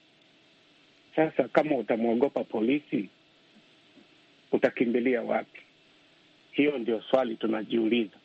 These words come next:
Ndio maana unaona watu wanaingia mtaani wamekasirika.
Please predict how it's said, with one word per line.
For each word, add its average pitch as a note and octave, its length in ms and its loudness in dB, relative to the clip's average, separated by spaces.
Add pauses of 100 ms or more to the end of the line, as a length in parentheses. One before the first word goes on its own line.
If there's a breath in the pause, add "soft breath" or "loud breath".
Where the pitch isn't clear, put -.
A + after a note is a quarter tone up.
(580)
Ndio A2+ 160 0
maana C3 280 2
unaona C3 360 2
watu C3+ 340 0
wanaingia B2 480 0
mtaani E3 440 0 (340)
wamekasirika. A#2+ 840 0